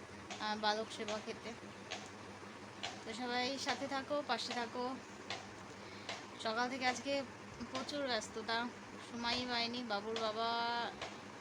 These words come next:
যা যা কাজ থাকে সেগুলো করে আর কি বেরিয়ে পড়লো খাওয়া দাওয়া করে। তারপরে অঙ্গনারীর স্কুল থেকে খিচুড়ি এনেছিল, তো সেইটাই খাওয়ালাম বলে আজকে দেরি হলো বাবুর খেতে।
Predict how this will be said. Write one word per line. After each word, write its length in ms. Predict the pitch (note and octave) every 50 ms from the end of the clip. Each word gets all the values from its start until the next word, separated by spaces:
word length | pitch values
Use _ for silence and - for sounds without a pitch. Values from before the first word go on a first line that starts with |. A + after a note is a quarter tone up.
| A#3 A3+
যা 80 | A3+ A3+ A3
যা 80 | A3+ A3+ G3+ A3
কাজ 120 | G#3+ A3 G#3+ -
থাকে 160 | A#3 A3+ A#3+ A3+ -
সেগুলো 280 | A3+ A3 G#3+ A#3 A#3 A#3 A3+ -
করে 200 | A#3 A3+ A3 A3+ A3+
আর 80 | G#3+ A3 A3
কি 100 | - A#3 A#3 G#3+ - - - - - - - - - - - - - - - - - - A3+
বেরিয়ে 260 | A#3 A3+ A#3 B3 A#3 B3
পড়লো 280 | B3 B3 B3 B3 B3+ C4+ D4+ D4 C4+ - -
খাওয়া 180 | A#3+ A#3 A3+ A3 A#3
দাওয়া 180 | A#3 A#3+ A#3+ A#3+ B3
করে। 220 | B3 A#3+ B3+ D4 E4 E4 D4+ - - - - - - - - - - - - - - - - - - - - - - A#3
তারপরে 400 | A#3 A3+ A3 - - A#3 A#3+ A#3+ B3 B3+ C4 - - - - - - A#3 B3+ B3+
অঙ্গনারীর 580 | B3+ B3+ B3+ C#4 C4+ C#4 C4+ C4+ C#4 C#4+ C#4 B3 - - - - - - - - - - - - - - - -
স্কুল 260 | - - - D4+ D4 D4 C#4 C#4+
থেকে 180 | D4 C4 C#4+ D4 C#4+ -
খিচুড়ি 360 | - C#4+ B3 - C#4 C#4 C#4+ C#4+ C#4
এনেছিল, 360 | C4+ C4+ C4+ - C#4+ B3+ C#4 D4+ D4+ -
তো 40 | C4+ C4 -
সেইটাই 320 | C#4 A#3+ A3+ A3 C4 C4+ C#4 C4+ -
খাওয়ালাম 400 | C4+ B3 B3 B3 B3+ B3+ C4 C4 B3+
বলে 140 | B3+ B3+ C4 B3+ B3+
আজকে 160 | B3 A#3+ C4 B3 A3
দেরি 160 | A3+ A#3 C4 C4+ C#4+
হলো 140 | C4+ C4+ B3+ A#3+
বাবুর 220 | A#3+ A#3 A#3+ C4 B3+ -
খেতে। 260 | C4+ B3 - D4